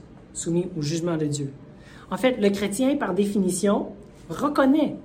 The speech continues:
qu'il ou elle ne peut rien faire face au standard de Dieu pour se justifier. C'est par définition ce qu'est un vrai chrétien.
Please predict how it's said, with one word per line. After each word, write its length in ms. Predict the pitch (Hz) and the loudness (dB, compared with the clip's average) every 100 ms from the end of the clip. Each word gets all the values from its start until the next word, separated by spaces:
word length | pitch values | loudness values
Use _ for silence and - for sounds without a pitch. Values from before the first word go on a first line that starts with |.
| - - - - - - | -18 -20 -20 -20 -20 2
qu'il 160 | 330 294 | 6 8
ou 100 | 190 | 8
elle 300 | 185 208 185 | 6 4 4
ne 80 | |
peut 180 | 180 208 | 2 2
rien 360 | 202 202 233 220 | 6 6 6 2
faire 380 | - 170 151 139 - - - | 0 -2 -2 -8 -16 -20 -16
face 340 | - 175 - | -6 -4 -4
au 40 | 175 | -6
standard 440 | - 196 190 180 | -2 -2 0 0
de 80 | 175 | 0
Dieu 300 | 147 165 165 - - - - | 2 0 0 -4 -20 -16 4
pour 380 | 196 196 196 - | 6 6 4 -6
se 160 | - 160 | -6 -4
justifier. 680 | 170 - 170 - 180 151 - - - - - - - - | -4 -6 -8 -6 -6 -6 -8 -20 -20 -20 -20 -20 -20 -6
C'est 220 | - 202 | -2 0
par 200 | 220 190 | 0 2
définition 680 | 214 220 220 202 208 269 294 | 2 2 2 2 2 2 2
ce 320 | - - 196 | 2 0 -2
qu'est 420 | 196 208 214 220 | 0 2 2 0
un 180 | 190 180 | 0 0
vrai 240 | 160 170 | 0 -4
chrétien. 500 | 175 185 185 285 240 | -4 -6 -2 0 -2